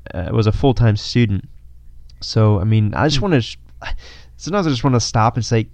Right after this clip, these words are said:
Speaker 1: "Guys, this isn't that hard, you know, like, you guys can do this." Um,
Speaker 2: Hmm.
Speaker 1: so,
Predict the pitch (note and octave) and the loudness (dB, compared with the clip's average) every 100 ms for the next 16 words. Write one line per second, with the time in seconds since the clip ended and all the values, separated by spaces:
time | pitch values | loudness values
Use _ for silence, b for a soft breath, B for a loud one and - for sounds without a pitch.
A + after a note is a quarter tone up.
0 | - - C#3 B2+ A#2 G#2 - - - - | -14 -8 -4 -2 -2 -4 -8 -20 -20 -12
1 | B2 A#2+ D3+ F3 D3+ B2 B2 A#2 - A#2+ | -2 0 2 0 0 0 2 0 0 0
2 | A2+ F#2+ F2+ G#2 G#2 G#2 G2+ G2 A2+ C3 | 0 0 -2 -2 0 2 0 -2 0 2
3 | D3 C3 - G#2+ A#2 G#2 F#2 F#2+ - B | 4 2 0 0 0 0 -6 -10 -14 B
4 | B B B B - G#2+ F#2 F#2 F#2 C3+ | B B B B -8 -2 0 0 0 -2
5 | - G2+ F#2+ | 0 2 2